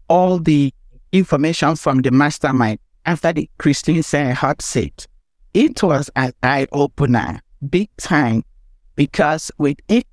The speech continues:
question, I'm like, "Oh, this is Belinda." It was,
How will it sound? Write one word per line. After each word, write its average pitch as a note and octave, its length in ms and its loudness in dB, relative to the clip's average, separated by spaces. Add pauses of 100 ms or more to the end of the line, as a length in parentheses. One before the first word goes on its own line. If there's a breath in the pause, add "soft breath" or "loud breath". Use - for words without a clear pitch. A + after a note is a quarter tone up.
question, F#3 440 0
I'm C3+ 200 0
like, C3 360 -2
"Oh, D3 160 0
this D#3 260 -4
is C#3+ 120 -2
Belinda." C3+ 640 0 (640)
It C#3 180 -4
was, B2+ 140 2